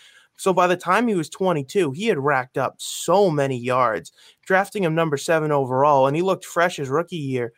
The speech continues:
I don't see his body holding up. And he is one of the one guy that I could say, "Okay, you could try, probably transform him over to a slot receiver."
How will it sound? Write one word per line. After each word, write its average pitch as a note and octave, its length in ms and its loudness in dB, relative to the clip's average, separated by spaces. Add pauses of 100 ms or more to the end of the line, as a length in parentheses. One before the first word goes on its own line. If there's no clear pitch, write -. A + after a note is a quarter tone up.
(600)
I C3+ 180 2
don't A#3 220 4
see G3+ 240 0
his D#3+ 160 4
body D3 340 2
holding C3+ 380 -4
up. G#2+ 220 -6 (160)
And E3 180 0
he G#3+ 260 -2
is G3 140 2
one F#3+ 160 2
of F3+ 100 -2
the E3 60 -2
one F3+ 260 2
guy D#3+ 180 4
that C#3+ 100 2
I C#3 100 2
could C3+ 160 -4
say, C#3+ 120 -2
"Okay, D3 240 0
you C#3+ 160 -6
could G3 160 -10
try, F3 220 0
probably D#3+ 480 -4
transform C#3+ 680 -4
him C#3 140 0
over C3+ 180 2
to C3 140 -4
a A#2 40 -6
slot - 300 -2
receiver." C#3 480 -8